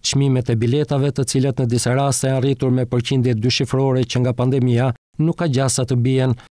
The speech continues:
Analistët e tregut shprehen se udhëtarët në Europë dhe Azi nuk pritet të shohin lehtësim të konsiderueshëm të çmimit këtë vjesht.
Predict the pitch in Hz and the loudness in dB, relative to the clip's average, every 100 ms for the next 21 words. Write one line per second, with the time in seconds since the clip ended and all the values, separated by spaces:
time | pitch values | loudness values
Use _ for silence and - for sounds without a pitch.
0 | _ _ 110 131 147 156 170 170 156 170 | _ _ -2 2 2 0 -2 -4 -2 0
1 | 165 151 - 143 143 131 135 131 127 139 | 2 0 -2 -2 0 0 0 0 0 0
2 | 139 135 131 131 131 127 113 127 113 127 | 0 0 0 0 2 2 2 2 2 2
3 | 139 131 123 135 143 139 135 - 139 139 | 2 2 0 -2 0 0 -2 -2 0 2
4 | 127 131 127 - 143 135 127 - 123 123 | 0 0 -2 -2 0 0 -2 -2 -2 0
5 | 117 123 135 139 - 131 131 120 - 131 | 0 2 2 0 0 -2 -2 -2 0 0
6 | 131 127 120 131 127 143 131 - | 0 0 -2 -2 0 0 0 -4